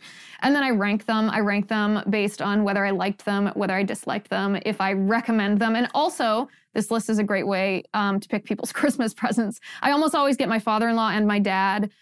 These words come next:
um, books off of the list that I have read throughout the year. And th-, this, by the way, has been a tradition,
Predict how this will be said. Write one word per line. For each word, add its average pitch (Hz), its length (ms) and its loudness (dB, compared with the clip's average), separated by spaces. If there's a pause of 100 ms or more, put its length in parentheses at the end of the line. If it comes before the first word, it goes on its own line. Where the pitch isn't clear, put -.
(220)
um, 208 300 2
books 220 420 -2
off 220 220 0
of 208 160 2
the 208 100 0
list 208 460 -2
that 214 140 2
I 202 100 2
have 214 100 0
read 208 380 2
throughout 202 260 0
the 220 80 0
year. 214 220 2 (240)
And 349 160 4
th-, 359 100 -2
this, 392 240 0
by 392 140 2
the 370 80 2
way, 320 100 2
has 277 140 4
been 240 340 0
a 233 60 2
tradition, 214 720 0